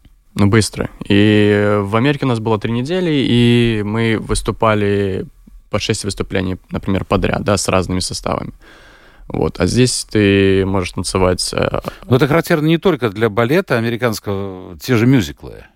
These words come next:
Speaker 1: Да,
Speaker 2: Те
Speaker 1: да.
Speaker 2: же мюзиклы, они идут, идут, идут, идут, оп, все.
Speaker 1: И все, да, да, да.
Speaker 2: Да,
Speaker 1: И
Speaker 2: да.
Speaker 1: потом через год, может, будет еще что-то.
Speaker 2: Да.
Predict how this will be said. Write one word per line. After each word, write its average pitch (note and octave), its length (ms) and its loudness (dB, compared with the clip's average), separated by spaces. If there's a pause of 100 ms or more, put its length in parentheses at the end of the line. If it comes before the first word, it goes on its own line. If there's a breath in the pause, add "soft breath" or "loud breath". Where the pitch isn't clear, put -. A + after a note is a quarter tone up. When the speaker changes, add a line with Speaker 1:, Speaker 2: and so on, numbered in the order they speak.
(140)
Speaker 1:
Да, A2+ 480 -6
Speaker 2:
Те G2+ 60 -4
Speaker 1:
да. G2 60 0
Speaker 2:
же G#2 80 0
мюзиклы, E3+ 460 2
они G#2 260 2
идут, D#3+ 360 2
идут, C#3+ 340 0
идут, C3+ 360 -2
идут, C#3+ 280 0 (100)
оп, G3+ 160 2 (320 loud breath)
все. C#3 360 2 (440)
Speaker 1:
И D3 100 4
все, G2 260 -2
да, G2+ 160 2
да, G2+ 100 0
да. G#2+ 280 2
Speaker 2:
Да, B2+ 60 -8
Speaker 1:
И D#3 120 -6
Speaker 2:
да. G#2 240 -2 (100)
Speaker 1:
потом B2 360 -2
через G#2 300 -2
год, B2 220 0
может, G#2 320 -2
будет G2 300 -6
еще G#2+ 240 -8
что-то. F#2+ 260 0
Speaker 2:
Да. G2 80 -14